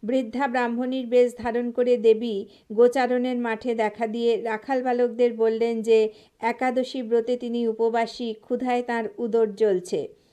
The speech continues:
তিনি একটু দুধ চাইলেন, কিন্তু বালকেরা তাদের অক্ষমতার কথা জানালো তাদের কাছে দুধ দেবার পাত্র ও গাভী বাঁধার ছাদন দড়ি নেই বলে। মনসা তৎক্ষণাৎ বললেন, "পাথি করা দোহ দুগ্ধ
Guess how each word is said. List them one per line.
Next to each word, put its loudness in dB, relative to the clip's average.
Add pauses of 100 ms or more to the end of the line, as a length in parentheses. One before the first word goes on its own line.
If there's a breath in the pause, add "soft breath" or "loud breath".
(160 soft breath)
তিনি 0
একটু -4
দুধ -4
চাইলেন, -2 (280 loud breath)
কিন্তু 2
বালকেরা 0
তাদের -2
অক্ষমতার -4
কথা -2
জানালো -2 (240 loud breath)
তাদের 2
কাছে -2
দুধ -2
দেবার 0
পাত্র -4
ও 4
গাভী -4
বাঁধার -2
ছাদন -2
দড়ি 2
নেই -2
বলে। -6 (460 soft breath)
মনসা -2
তৎক্ষণাৎ -4
বললেন, 0 (640 soft breath)
"পাথি -2
করা 0
দোহ 0
দুগ্ধ 0